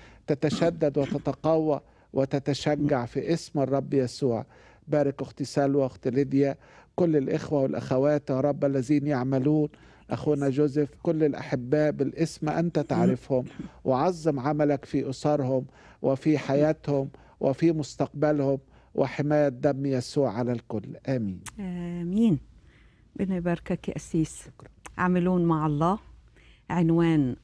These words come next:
Speaker 2: رائع جدا، بس عنوان مش سهل. يعني كلمة عاملون مع الله قريتها كتير وعدت عليا كتير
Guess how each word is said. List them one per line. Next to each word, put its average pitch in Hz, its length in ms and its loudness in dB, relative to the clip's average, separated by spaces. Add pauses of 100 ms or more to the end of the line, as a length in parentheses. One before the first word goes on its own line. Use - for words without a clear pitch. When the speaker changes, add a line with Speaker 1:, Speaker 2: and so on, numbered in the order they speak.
Speaker 2:
رائع 165 460 0
جدا، 151 800 2
بس 151 400 -4
عنوان 151 760 2 (460)
مش - 140 -10
سهل. 143 260 -2 (1040)
يعني 147 340 0
كلمة 170 460 0
عاملون 160 580 2
مع 147 100 0
الله 151 340 0 (760)
قريتها 160 360 0
كتير - 520 0 (480)
وعدت 156 520 -2
عليا 151 380 0
كتير 156 680 0